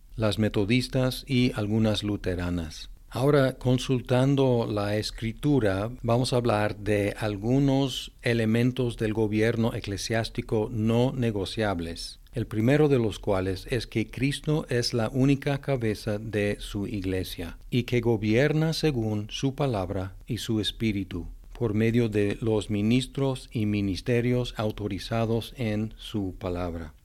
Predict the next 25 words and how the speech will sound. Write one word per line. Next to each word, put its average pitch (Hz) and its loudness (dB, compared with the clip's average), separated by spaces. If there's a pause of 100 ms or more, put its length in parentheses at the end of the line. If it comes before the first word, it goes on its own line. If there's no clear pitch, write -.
La 110 -4
Confesión 117 -2
de 110 0
Fe 117 0
de 107 2
Westminster 104 -2
veinticinco 101 -4
seis 107 0
dice: 107 -4
"No 113 0
hay 107 0
otra 127 -2
cabeza 110 -2
de 110 0
la 147 4
iglesia 101 -2
sino 123 0
el 107 -4
Señor 104 -4 (120)
Jesucristo". 92 -8 (340)
Más 113 2
importante 107 2
es 104 0
que 101 2
Efesios 95 0